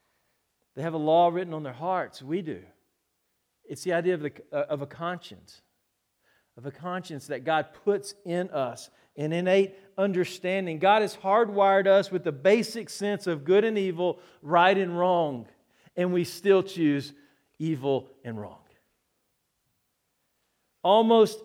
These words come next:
anywhere in the world that you can go, you can find people in remote tribes even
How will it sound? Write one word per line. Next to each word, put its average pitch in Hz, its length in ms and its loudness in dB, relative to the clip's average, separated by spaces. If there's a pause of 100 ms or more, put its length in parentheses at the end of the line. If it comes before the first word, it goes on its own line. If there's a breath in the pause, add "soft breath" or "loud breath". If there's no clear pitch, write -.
anywhere 226 800 6
in 202 200 0
the 202 80 4
world 208 440 6
that 196 100 0
you 202 160 -4
can 214 220 -6
go, 180 240 6
you 196 180 0
can 220 160 -6
find 220 480 -4
people 208 640 0 (220 loud breath)
in 196 200 0
remote 190 680 4
tribes 220 600 2
even 180 460 -2